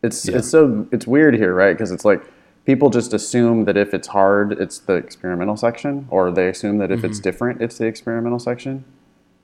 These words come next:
Speaker 1: But
Speaker 2: Yeah.
Speaker 1: future games all appear as experimental games before they appear on the real test.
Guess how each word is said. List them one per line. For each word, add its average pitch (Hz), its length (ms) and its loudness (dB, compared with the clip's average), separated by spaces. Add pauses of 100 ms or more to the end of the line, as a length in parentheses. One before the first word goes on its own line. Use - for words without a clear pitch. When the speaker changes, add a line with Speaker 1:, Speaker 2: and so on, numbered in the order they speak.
(560)
Speaker 1:
But 107 440 2
Speaker 2:
Yeah. 175 220 2
Speaker 1:
future 147 600 0 (300)
games 120 600 0 (480)
all 107 760 2 (480)
appear 107 580 -2
as 95 220 2
experimental 90 800 -6 (100)
games 80 460 -10
before 92 480 -4
they 85 140 -4
appear 82 300 -6
on 78 120 -10
the 76 80 -18
real 76 200 -6
test. - 460 -16